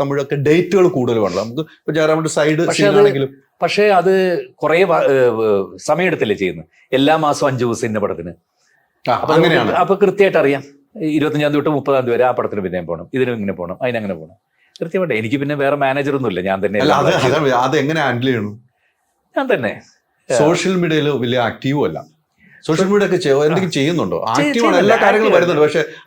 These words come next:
Speaker 1: ആരാണ് മാനേജ് ചെയ്യണത്?
Speaker 2: കണ്ണൻ.
Speaker 1: അപ്പൊ കണ്ണനാ മൊത്തം ഭാരം.
Speaker 2: <laughs>
Speaker 1: ഏ?
Speaker 2: കണ്ണൻ ചെയ്യുന്നത്.
Speaker 1: കണ്ണനെയാണ് ഏൽപ്പിച്ചിരിക്കുന്നത്.
Speaker 2: കണ്ണനെയാണ്
Speaker 1: അല്ലേ?
Speaker 2: ഏൽപ്പിച്ചിരിക്കുന്നത്.
Speaker 1: എ-, എ-, എല്ലാ അപ്ഡേറ്റ് ആണ്, ജയറാമേട്ടൻ്റെ അപ്ഡേഷൻ
Speaker 2: ആ.
Speaker 1: ആണ് എന്ന കാര്യത്തിൽ വിഷയമില്ല.
Speaker 2: അതെ.
Speaker 1: ജയറാമേട്ടൻ്റെ എപ്പോഴും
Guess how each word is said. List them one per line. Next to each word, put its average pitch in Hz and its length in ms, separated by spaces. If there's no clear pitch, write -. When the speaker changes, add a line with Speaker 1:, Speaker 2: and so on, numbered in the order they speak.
Speaker 1:
ആരാണ് 190 280
മാനേജ് 131 220
ചെയ്യണത്? 110 260
Speaker 2:
കണ്ണൻ. 190 240
Speaker 1:
അപ്പൊ 107 200
കണ്ണനാ 156 300
മൊത്തം 202 300
ഭാരം. 113 240
Speaker 2:
<laughs> 156 460
Speaker 1:
ഏ? - 20
Speaker 2:
കണ്ണൻ 131 240
ചെയ്യുന്നത്. 98 360
Speaker 1:
കണ്ണനെയാണ് 190 440
ഏൽപ്പിച്ചിരിക്കുന്നത്. 120 600
Speaker 2:
കണ്ണനെയാണ് 90 320
Speaker 1:
അല്ലേ? 117 120
Speaker 2:
ഏൽപ്പിച്ചിരിക്കുന്നത്. 123 560
Speaker 1:
എ-, 113 60
എ-, 117 80
എല്ലാ 190 240
അപ്ഡേറ്റ് 202 400
ആണ്, 117 120
ജയറാമേട്ടൻ്റെ 147 380
അപ്ഡേഷൻ 143 420
Speaker 2:
ആ. - 20
Speaker 1:
ആണ് 139 160
എന്ന 131 180
കാര്യത്തിൽ 120 340
വിഷയമില്ല. 92 300
Speaker 2:
അതെ. 117 100
Speaker 1:
ജയറാമേട്ടൻ്റെ 202 500
എപ്പോഴും 185 380